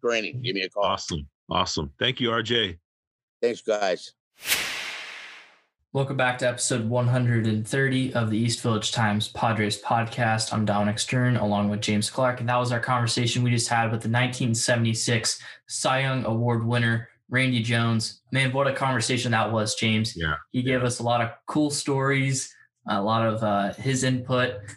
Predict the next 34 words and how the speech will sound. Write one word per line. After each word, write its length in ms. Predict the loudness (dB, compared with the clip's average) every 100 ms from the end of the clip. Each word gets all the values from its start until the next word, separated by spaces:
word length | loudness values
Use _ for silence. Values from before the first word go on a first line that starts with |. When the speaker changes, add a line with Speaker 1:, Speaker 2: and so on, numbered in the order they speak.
| -10
Speaker 3:
about 340 | -4 0 0 -2
the 60 |
Padres 600 | -2 0 2 2 2 0
and 100 | 0
about 300 | 0 0 0
just 260 | -2 -2 0
the 80 | -2
current 400 | 0 0 0 -2
baseball, 640 | -2 -2 0 0 2 -2
'cause 300 | -8 -14 -6
we 80 | -2
know 100 | 2
he's 160 | 2 2
a 40 |
very 240 | 2 2 2
old 180 | 0
school 220 | -2 -2 -2
guy. 320 | 0 0 0
What'd 240 | 0 0
you 80 | 0
think 200 | 0 0
of 80 | 0
that? 280 | 2 0 0
Speaker 2:
<laughs> 40 | -4 -2 -2
Yeah. 200 | 0 -2 -4 -6 -6 -4
I, 140 | -4 -2
I 200 | 0 0
always, 680 | 0 0 0 2 0 -2 -8 -8
always 400 | -2 0 0 0
love 240 | -2 -2 -2
talking 320 | -2 0 0
to 80 | 2
Randy, 380 | 2 2 2 2 0
and 180 | 0